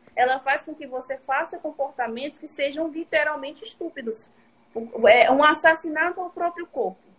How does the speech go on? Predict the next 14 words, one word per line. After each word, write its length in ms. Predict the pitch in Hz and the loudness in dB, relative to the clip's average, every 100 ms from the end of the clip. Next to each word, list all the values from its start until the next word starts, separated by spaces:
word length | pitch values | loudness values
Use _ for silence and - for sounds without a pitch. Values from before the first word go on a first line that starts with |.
| _ _ _ _ _ _ _ | _ _ _ _ _ _ _
diríamos 480 | 208 233 233 233 233 | -12 -2 -2 0 -2
assim. 380 | 240 - 208 190 _ _ - | -2 -4 -14 -14 _ _ -10
Porque 220 | 269 262 | -6 -2
a 80 | 262 | -2
pessoa, 340 | 269 277 262 254 | -2 -4 -4 -2
ela 340 | 247 254 247 _ - | -2 -2 -4 _ -14
tem, 340 | 269 277 381 | -12 -10 -10
né, 340 | 269 269 277 - | -10 -10 -12 -12
como 280 | 262 262 359 | -6 -6 -8
se 160 | - - | -14 -10
precaver, 640 | 262 254 277 247 226 233 | -10 -6 -6 -4 -4 -4
como 140 | 277 | -8
se 120 | 269 - | -16 -10
prevenir, 680 | 240 233 240 247 226 226 | -6 -6 -8 -12 -12 -14